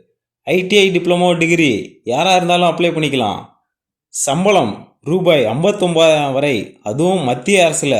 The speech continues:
பதினாறு ஜூன் தான் கடைசி நாள், மிஸ் பண்ணாதீங்க. வணக்கம் தோழர்களே, அரசு வேலைக்காக நாள்தோறும் காத்திருக்கீங்களா?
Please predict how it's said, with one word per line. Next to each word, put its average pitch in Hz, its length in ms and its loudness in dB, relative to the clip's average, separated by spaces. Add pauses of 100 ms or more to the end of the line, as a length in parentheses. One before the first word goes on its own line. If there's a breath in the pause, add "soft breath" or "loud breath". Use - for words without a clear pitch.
(680)
பதினாறு 190 460 2
ஜூன் 185 260 -2
தான் 196 180 -2
கடைசி 180 340 -2
நாள், 127 420 0
மிஸ் 147 220 -6
பண்ணாதீங்க. 147 500 0 (720)
வணக்கம் 185 360 -2
தோழர்களே, 151 500 2 (280)
அரசு 196 380 0
வேலைக்காக 170 520 2
நாள்தோறும் 175 520 0
காத்திருக்கீங்களா? 151 680 0